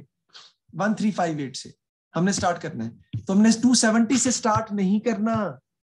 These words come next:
हमने जो answer निकाला, ये जो question में दिया हुआ है bank का balance, उससे start लेना है। सर, कौन सा balance? ये जो दिया हुआ है bank का balance बेटा, ये one three five eight credit, हमने इससे start लेना है। इसका मतलब क्या हुआ कि हमें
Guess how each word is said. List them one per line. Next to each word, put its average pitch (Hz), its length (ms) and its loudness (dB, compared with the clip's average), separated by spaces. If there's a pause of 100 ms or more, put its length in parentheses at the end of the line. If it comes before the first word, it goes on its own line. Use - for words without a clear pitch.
(100)
हमने 208 300 0
जो 240 160 -2
answer 196 440 -6
निकाला, 196 340 -4
ये 220 140 -2
जो 196 100 -6
question 202 340 -6
में 233 160 -6
दिया 190 200 -6
हुआ 226 100 -6
है 190 100 -10
bank 226 240 -6
का 254 80 0
balance, 175 400 -8 (540)
उससे 240 300 -4
start 196 380 -4
लेना 135 200 -6
है। 113 80 -2
सर, 160 200 -8
कौन 165 260 -2
सा 220 140 0
balance? 156 400 -6 (520)
ये 196 200 2
जो 240 140 0
दिया 196 240 0
हुआ 202 100 -4
है 175 80 -8
bank 175 200 -4
का 185 80 -4
balance 160 280 -6
बेटा, 143 240 -6 (1200)
ये 185 240 0
one 196 220 -2
three 220 200 0
five 202 260 -4
eight 220 160 -2
credit, 202 380 -2 (420)
हमने 214 260 -2
इससे 247 260 -4
start 208 340 -4
लेना 156 200 -12
है। 107 160 -14 (840)
इसका 208 240 -8
मतलब 180 340 -4
क्या 185 140 0
हुआ 165 280 2
कि 196 160 -6
हमें 165 280 0